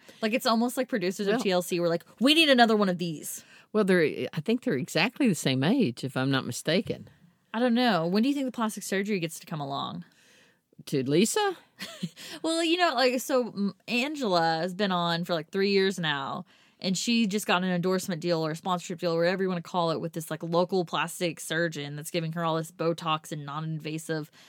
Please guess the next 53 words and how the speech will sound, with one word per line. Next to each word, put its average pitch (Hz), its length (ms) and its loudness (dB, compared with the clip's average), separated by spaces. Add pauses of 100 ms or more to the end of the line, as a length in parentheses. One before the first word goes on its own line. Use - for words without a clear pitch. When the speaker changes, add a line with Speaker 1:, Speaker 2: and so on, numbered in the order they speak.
(180)
Speaker 1:
reconstruction. 175 720 -2
And 160 80 -4
she 277 120 -2
looks 349 220 0
really 247 460 10
good. 294 300 2
Speaker 2:
She 359 80 4
looks - 220 2
so 185 180 4
much 156 300 2
better. 117 340 0
Speaker 1:
She 107 140 -4
looks 339 300 -4
good. 302 640 2 (240)
So - 160 -2
when 240 120 2
do 262 40 0
you 269 80 0
think 262 400 -2 (100)
that, 226 200 2
um, 175 260 2
Lisa's 196 500 4
will 180 120 0
come 175 180 -2
along? 135 440 -6
Speaker 2:
I 160 100 4
think 160 260 2
Lisa's 147 420 4
will 190 280 6
come 147 200 4
along. 131 520 6 (340)
Speaker 1:
<laughs> - 340 -6
Speaker 2:
I 147 60 -2
just 147 220 -2
don't 165 160 2
know 160 160 4
what 151 320 4
episode. 160 800 2
Speaker 1:
Well, 262 220 4
I 247 80 6
mean, 285 180 -4
maybe 294 260 0
her 311 140 -4
and 277 100 -6
Usman 285 380 -6
work 285 220 -6
out. 320 200 2
Do 196 80 -2
you 226 60 -4
think 240 140 -2
they'll 269 60 0
get 254 140 -2
married? 226 400 -2